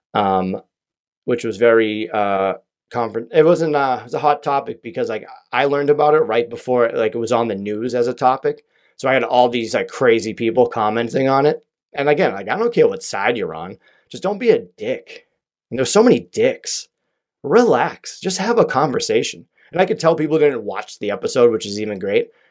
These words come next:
I'd be like, "Hey, did you watch it?" And they'd be like, "Nah." But if you look up that episode, that one is, uh,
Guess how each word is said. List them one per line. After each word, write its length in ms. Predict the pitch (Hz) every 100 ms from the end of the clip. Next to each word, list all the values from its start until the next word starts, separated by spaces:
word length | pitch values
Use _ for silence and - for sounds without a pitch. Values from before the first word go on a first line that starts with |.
| _ _ -
I'd 120 | 135
be 60 |
like, 120 | 123 117
"Hey, 140 | 131
did 160 | 110 101
you 120 | 120
watch 300 | 95 113 -
it?" 40 |
And 100 | 110
they'd 40 | 95
be 60 |
like, 140 | 90 90
"Nah." 280 | 95 92 92 _ _ _ _
But 160 | 127 120
if 80 | 127
you 80 |
look 140 | 139 143
up 120 | 131
that 180 | 123 113
episode, 500 | 104 98 - 98 95
that 180 | 101 104
one 180 | 101
is, 240 | 101 95 95
uh, 300 | 92 90